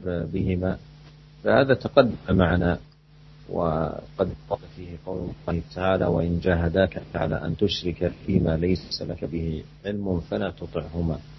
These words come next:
وصاحبهما في الد-، في الدنيا معروفا". والآية واضحة في، آه، أهمية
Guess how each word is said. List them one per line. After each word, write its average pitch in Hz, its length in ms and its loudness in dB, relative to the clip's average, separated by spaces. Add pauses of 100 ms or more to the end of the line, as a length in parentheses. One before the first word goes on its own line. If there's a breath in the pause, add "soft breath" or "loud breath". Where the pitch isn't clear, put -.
(560)
وصاحبهما 92 840 2 (160)
في 98 60 -12 (220)
الد-، 85 240 -10
في - 100 -14
الدنيا 90 400 4
معروفا". 78 500 -6 (1200)
والآية 101 1080 8
واضحة 101 680 12
في، - 200 6 (140)
آه، 82 1200 0
أهمية 101 380 10